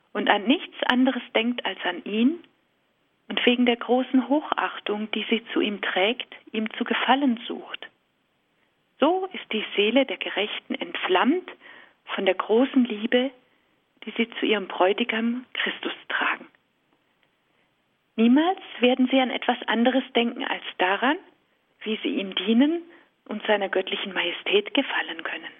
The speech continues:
Von den fünf oben genannten Stufen scheint es, dass die erste und die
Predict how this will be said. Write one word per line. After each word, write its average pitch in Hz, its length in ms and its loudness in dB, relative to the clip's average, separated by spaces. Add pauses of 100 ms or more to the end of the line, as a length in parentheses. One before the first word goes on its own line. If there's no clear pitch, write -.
(2500)
Von 214 180 2
den 233 160 4
fünf 370 220 0 (140)
oben 277 260 4
genannten 233 440 0
Stufen 196 540 -4
scheint 185 420 -4
es, 269 120 2 (920)
dass 196 140 0 (120)
die - 120 -2
erste 240 440 2
und 233 140 -2
die 196 100 -10